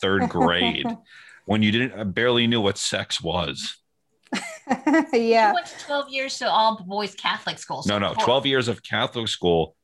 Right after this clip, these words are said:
Speaker 1: four years of all boys high school.
Speaker 2: <laughs>
Speaker 1: I, I, I wasn't a br-, yeah,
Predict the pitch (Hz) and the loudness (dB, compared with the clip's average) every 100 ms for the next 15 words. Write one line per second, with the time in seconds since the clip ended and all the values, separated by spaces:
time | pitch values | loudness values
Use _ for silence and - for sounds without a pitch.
0 | _ - - 104 107 101 104 98 87 90 | _ -10 0 2 4 4 2 0 0 2
1 | 90 90 87 - 90 92 - 87 76 - | 2 2 0 -2 -2 -2 -2 -2 -2 -4
2 | - - - 247 - 277 269 247 - _ | -10 -16 -12 -8 -2 -2 0 -6 -8 _
3 | _ _ _ - 104 - 104 101 95 101 | _ _ _ -2 -2 0 0 0 0 2
4 | 101 104 117 110 117 104 92 | 2 2 0 0 -4 -2 -4